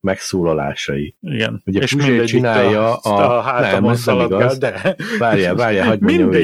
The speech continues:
Speaker 1: végig, mert
Speaker 2: szar.
Speaker 1: van,
Speaker 2: De
Speaker 1: van a, vannak az ilyen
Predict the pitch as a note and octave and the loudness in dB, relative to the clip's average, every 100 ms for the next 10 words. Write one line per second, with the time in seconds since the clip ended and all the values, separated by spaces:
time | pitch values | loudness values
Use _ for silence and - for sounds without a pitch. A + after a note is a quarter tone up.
0 | D#2 F2 F2+ F#2 A2+ A#2 C3 D3 C#3+ C3+ | 0 0 0 0 0 0 0 2 0 -2
1 | - _ A2+ A#2 C3 A#2+ A2 G#2 G#2 G#2 | -8 _ -6 -2 0 0 0 0 0 -2
2 | - _ _ G2 A#2 B2 A2+ - G#2 F#2+ | -4 _ _ -4 -2 0 0 -2 -6 -4
3 | G#2 G2+ G2 G2 G2 | 0 2 2 -2 -4